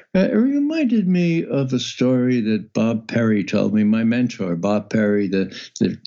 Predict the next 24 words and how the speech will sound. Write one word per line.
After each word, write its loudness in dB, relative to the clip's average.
the 2
courageous 0
journalist -2
who 0
founded -2
Consortium -2
News 0
dot 0
com. 0
He 4
said 0
he 2
was -2
sitting 0
in 2
a 0
little 0
group -2
when 2
he 0
was -2
hired 0
by 0
Newsweek. 0